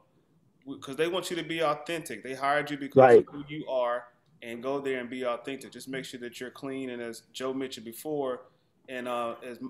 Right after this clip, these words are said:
Speaker 1: as Marty mentioned, make sure you understand the culture of the
Speaker 2: Right.
Speaker 1: organization.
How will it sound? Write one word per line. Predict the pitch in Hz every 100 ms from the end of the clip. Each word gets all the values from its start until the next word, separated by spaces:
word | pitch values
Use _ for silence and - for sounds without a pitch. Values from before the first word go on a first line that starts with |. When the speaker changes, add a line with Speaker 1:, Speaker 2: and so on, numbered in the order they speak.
| -
Speaker 1:
as | 131 120
Marty | 135 151 135
mentioned, | 127 120 117 120
make | 143
sure | - 139
you | 127
understand | 131 120 - 117
the | 92
culture | - 147 160 - 107 98 _ _ _ _ _ -
of | 123
the | 107
Speaker 2:
Right. | 92
Speaker 1:
organization. | - 110 101 117 135 131 113 101